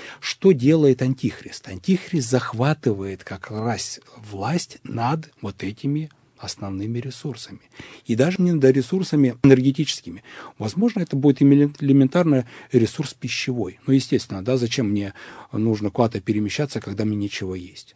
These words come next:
Главное для меня, конечно, для человека еда, ну, там, лекарства, все остальное. И вот смотрите, для получения Q R-кода тогда, в то время, да, сколько пройдет времени? Сто лет, двести,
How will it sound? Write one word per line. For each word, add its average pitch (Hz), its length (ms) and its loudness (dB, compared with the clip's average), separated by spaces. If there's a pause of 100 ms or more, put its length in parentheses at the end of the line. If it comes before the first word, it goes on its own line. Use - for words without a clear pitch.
Главное 165 400 0
для 160 120 -2
меня, 131 200 0
конечно, 101 300 -12
для 101 100 -10
человека 95 420 -6
еда, 127 460 -8 (160)
ну, 135 80 -16
там, - 180 -20 (180)
лекарства, 117 480 -12
все 113 180 -16
остальное. 107 340 -16 (600)
И - 60 -20
вот 165 100 -6
смотрите, 117 280 -4 (320)
для 139 160 4
получения 175 500 4
Q 170 240 6
R-кода 165 360 4
тогда, 127 580 6
в - 180 -10
то 131 180 10
время, 107 380 4
да, 113 100 -4
сколько 117 300 2
пройдет 92 320 -10
времени? 90 340 -10
Сто 170 320 0
лет, 101 160 -2
двести, 127 400 -6